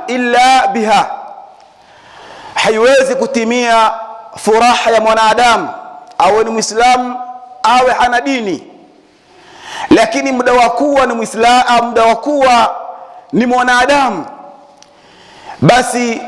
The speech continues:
atafuta atakavyotafuta, lakini haiwezi kutimia furaha yake ila pale atakapokuwa ameyashika mambo haya ambayo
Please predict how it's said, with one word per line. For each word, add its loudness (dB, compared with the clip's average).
atafuta 0
atakavyotafuta, -2
lakini -2
haiwezi 2
kutimia -2
furaha -2
yake 2
ila 2
pale 2
atakapokuwa 0
ameyashika -2
mambo -2
haya 4
ambayo 2